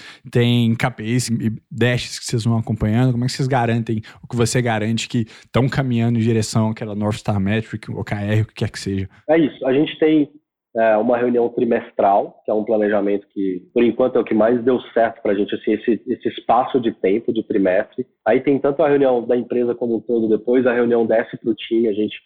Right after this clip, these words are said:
Speaker 2: pega ali a métrica e as metas principais do trimestre e desdobra isso dentro dos nossos O K Rs, né? Então, aí tem uma, um material nosso que a gente acompanha e fica ligado, né, nesses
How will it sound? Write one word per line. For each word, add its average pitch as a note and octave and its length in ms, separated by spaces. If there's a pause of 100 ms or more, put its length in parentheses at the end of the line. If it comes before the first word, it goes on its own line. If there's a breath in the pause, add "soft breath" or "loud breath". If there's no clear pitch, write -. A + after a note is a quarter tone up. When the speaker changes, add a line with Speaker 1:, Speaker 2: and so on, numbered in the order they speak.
Speaker 2:
pega A#2 260
ali A2+ 100
a A2 120
métrica G#2+ 580 (460)
e A2+ 100
as G2+ 160
metas G#2+ 300
principais G#2+ 800
do A2 100
trimestre C3 540
e C#3+ 60
desdobra B2+ 580
isso A2+ 260 (480)
dentro B2 240
dos A#2+ 220
nossos A2+ 320
O A#2 100
K A#2 180
Rs, F#2+ 300
né? F2+ 140
Então, G2+ 320 (200)
aí A#2+ 120
tem C#3 120
uma, C#3+ 240
um C3 240
material C#3 360
nosso C3+ 320
que C3 60
a - 20
gente A#2+ 180
acompanha B2+ 800
e A#2+ 80
fica - 240
ligado, C3 400
né, C#3 220
nesses C3 400